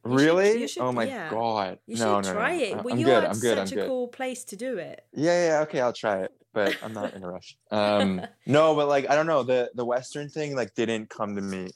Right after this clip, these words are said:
Speaker 2: because, like, I am some sort of Midwest kid. No, it's the people I surround myself with that gave me some inspiration, and the place I live in. Like, I don't know, motorcycle culture is, is very linked to it too. I'm not a motorcycle guy, but, like, I love the culture. I think it's fun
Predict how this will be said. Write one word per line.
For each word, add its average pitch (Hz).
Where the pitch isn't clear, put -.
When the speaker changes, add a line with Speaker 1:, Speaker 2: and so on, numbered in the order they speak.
Speaker 2:
because, 101
like, 92
I 95
am 90
some 92
sort 95
of 87
Midwest 90
kid. 87
No, 92
it's 107
the 104
people 107
I 98
surround 90
myself 92
with 95
that 90
gave 95
me 95
some 95
inspiration, 92
and 87
the 92
place 95
I 98
live 95
in. 95
Like, 101
I 107
don't 110
know, 104
motorcycle 110
culture 117
is, 113
is 104
very 104
linked 101
to 113
it 110
too. 107
I'm 104
not 107
a 92
motorcycle 95
guy, 87
but, 85
like, 87
I 90
love 90
the 92
culture. 92
I 92
think 90
it's -
fun 92